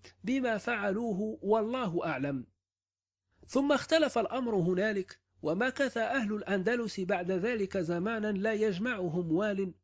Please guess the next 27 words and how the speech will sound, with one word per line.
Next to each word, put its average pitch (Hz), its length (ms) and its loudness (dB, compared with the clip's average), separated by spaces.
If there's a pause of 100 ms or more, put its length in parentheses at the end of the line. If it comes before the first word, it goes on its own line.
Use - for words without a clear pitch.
(200)
ثم 160 220 0
ولي 226 420 4
عليها 208 520 0
السمح 226 440 -6
بن 175 260 0
مالك 196 460 -2
الخولاني 180 800 0
قبل 202 280 0
المئة، 151 420 0 (560)
واجتمع 220 600 0
عليه 220 400 2
الناس، 220 500 -4 (180)
ثم 240 260 -2
ولي 247 420 2
عليهما 214 800 0 (280)
الغمر 240 560 0
بن 185 160 -2
عبد 208 340 -4
الرحمن 190 840 0
ابن 208 280 2
عبد 185 280 -4
الله، 190 420 2 (280)
ثم 170 260 0
وليها 208 720 2
عنبسة 208 840 -4 (280)
ابن 233 340 0
سحيم 233 580 -4